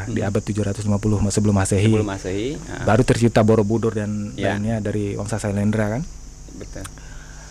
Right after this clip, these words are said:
Speaker 1: Dan ber-, berbarengan dengan
Speaker 2: Mm-mm.
Speaker 1: kerajaan Hindu.
Speaker 2: Hmm, oke.
Speaker 1: Seperti terciptanya Prambanan di abad
Speaker 2: Prambanan,
Speaker 1: ke delapan ratus.
Speaker 2: legenda,
Speaker 1: Nah,
Speaker 2: legenda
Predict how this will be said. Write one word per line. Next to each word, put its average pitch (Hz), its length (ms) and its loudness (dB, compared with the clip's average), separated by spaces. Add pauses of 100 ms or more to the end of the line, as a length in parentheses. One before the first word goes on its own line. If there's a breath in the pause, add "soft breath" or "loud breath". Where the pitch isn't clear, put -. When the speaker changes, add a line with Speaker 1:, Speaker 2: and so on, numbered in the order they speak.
Speaker 1:
Dan 196 300 6 (380)
ber-, 175 500 4
berbarengan 160 560 6
dengan 156 240 2
Speaker 2:
Mm-mm. 135 140 0
Speaker 1:
kerajaan 139 260 2
Hindu. 143 320 0 (340)
Speaker 2:
Hmm, 135 840 -6
oke. 123 240 -10
Speaker 1:
Seperti 113 480 0
terciptanya 107 500 -2
Prambanan 131 600 -2
di 123 60 2
abad 101 200 0
Speaker 2:
Prambanan, 107 160 0
Speaker 1:
ke 104 120 2
delapan 104 260 2 (100)
ratus. 117 160 -2
Speaker 2:
legenda, 117 260 4 (100)
Speaker 1:
Nah, 107 160 4
Speaker 2:
legenda 110 220 0